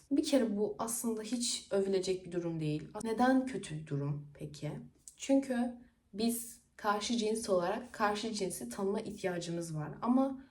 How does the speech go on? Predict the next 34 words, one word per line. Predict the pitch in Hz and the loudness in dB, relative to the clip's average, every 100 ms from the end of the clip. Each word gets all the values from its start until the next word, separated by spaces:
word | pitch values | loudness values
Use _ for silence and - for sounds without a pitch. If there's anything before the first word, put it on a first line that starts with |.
| _ - | _ 0
karşı | 220 220 240 233 | 2 2 2 0
cinsin | 214 240 262 240 | 0 0 2 4
de | 196 | 2
farklı | - 190 - 226 | 0 -4 -4 -10
farklı | - 180 - | -6 -6 -4
özellikleri | 185 180 180 175 - 196 190 | -2 0 -2 -2 0 0 2
olduğu | 175 170 185 320 | 0 -2 0 0
için | 294 - - 147 147 - _ - _ - | 0 -2 -2 -2 -4 -14 _ -20 _ -12
bir | 180 175 262 | -8 2 2
tane | - 220 180 | 4 2 0
karşı | - 180 - 175 | -2 -6 -6 -6
cinsi | 175 - - | -6 -6 -8
tanımak | 180 185 226 - - _ _ _ - | -6 -2 -2 -4 -10 _ _ _ -8
çok | 233 233 | -6 -4
yetersiz. | 160 147 147 143 143 - - - - | -4 -4 -4 -4 -6 -6 -8 -14 -10
Bir | 202 233 | -2 0
de | 233 | 2
ailesi | 220 196 190 190 - 220 190 | 2 2 2 0 0 0 2
bence | 185 185 180 | 2 2 0
Nefes'i | 175 - 190 - 262 247 - - - | -2 -4 -4 2 4 2 -4 -14 -14
küçüklük | - 202 202 208 202 | -6 -4 -2 -4 0
yılları | 196 190 | 4 4
kısıtlıyordu. | - 196 - 170 175 170 147 151 233 - - _ _ - | 2 -4 -4 -4 0 0 2 0 -2 -8 -16 _ _ -4
Bundan | 180 180 165 160 | -2 0 0 0
da | 151 - | -2 -2
kaynaklı | 160 147 143 147 151 | -2 0 2 0 0
olabilir | 143 143 143 143 143 | 0 2 0 0 0
diye | 143 143 | 0 0
düşünüyorum. | 147 - 147 143 147 - - | 0 0 2 2 2 -2 0
Beraber | 185 180 180 208 196 | 2 2 4 2 2
birinci | 208 220 220 214 | 2 2 2 4
bölüm | 196 165 196 | 4 6 4
Suratsız | 233 - 247 254 262 - 302 247 | 0 -2 2 2 2 2 4 4
Damat. | 202 180 165 147 - - | 4 6 4 0 -4 -8